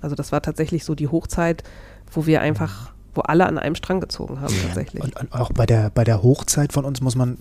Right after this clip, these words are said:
Speaker 2: auch noch klar hervorheben, finde ich, ich meine, wir hatten so ein lauffähiges, cooles Team nachher, mit dem wir uns wirklich wöchentlich zusammengesetzt haben. Wir haben einen riesen gefüllten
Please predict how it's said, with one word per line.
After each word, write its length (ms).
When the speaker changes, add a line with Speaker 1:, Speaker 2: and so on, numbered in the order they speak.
Speaker 2:
auch 140
noch 320
klar 300
hervorheben, 460
finde 180
ich, 120
ich 120
meine, 160
wir 80
hatten 160
so 100
ein 140
lauffähiges, 800
cooles 380
Team 280
nachher, 400
mit 180
dem 160
wir 60
uns 160
wirklich 320
wöchentlich 440
zusammengesetzt 720
haben. 220
Wir 120
haben 180
einen 180
riesen 640
gefüllten 500